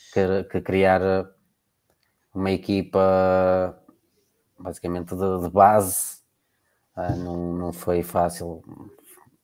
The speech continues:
Felizmente fomos, conseguimos, eu consegui ter, ter, ter a aceitação de, de quase todos os jogadores que, que tinha escolhido, e, eh, e fiquei feliz por isso.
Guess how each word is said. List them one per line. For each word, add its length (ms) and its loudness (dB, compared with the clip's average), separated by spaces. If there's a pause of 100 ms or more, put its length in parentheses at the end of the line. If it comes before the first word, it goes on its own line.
Felizmente 580 -2
fomos, 540 -4 (840)
conseguimos, 1040 0 (560)
eu 80 -16
consegui 460 -2
ter, 240 4 (300)
ter, 180 0 (1160)
ter 160 2
a 40 6
aceitação 640 0
de, 80 -2 (1000)
de 80 -14
quase 380 4
todos 240 0
os 60 -10
jogadores 400 0
que, 180 -6 (400)
que 60 -18
tinha 240 -4
escolhido, 600 -2 (680)
e, 240 -8
eh, 460 -8 (100)
e 320 -20
fiquei 260 -12
feliz 260 -10
por 180 -6
isso. 420 -4